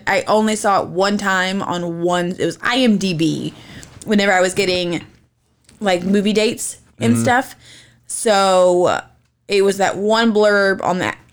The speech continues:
Speaker 1: on that one I M D B biography. So
Speaker 2: I mean,
Speaker 1: I wasn't
Speaker 2: it's, it,
Speaker 1: really
Speaker 2: it's documented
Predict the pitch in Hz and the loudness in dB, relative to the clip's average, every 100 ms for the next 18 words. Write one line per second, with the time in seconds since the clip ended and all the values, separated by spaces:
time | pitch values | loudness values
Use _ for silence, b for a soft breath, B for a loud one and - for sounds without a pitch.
0 | _ - 202 180 170 170 202 233 226 - | _ -4 -2 -2 -4 -2 0 2 0 0
1 | 202 214 208 196 196 170 190 175 165 165 | -2 0 2 2 0 -2 -2 0 0 -2
2 | 170 _ _ _ 185 - 175 165 147 101 | -6 _ _ _ -16 -4 0 2 0 -2
3 | 101 - 65 - b b b - - 139 | -8 -10 -14 -16 b b b 0 2 2
4 | - 214 135 160 - - 175 190 135 117 | 2 2 0 0 2 0 -2 -2 0 0
5 | - 98 92 95 | -2 -6 -4 -6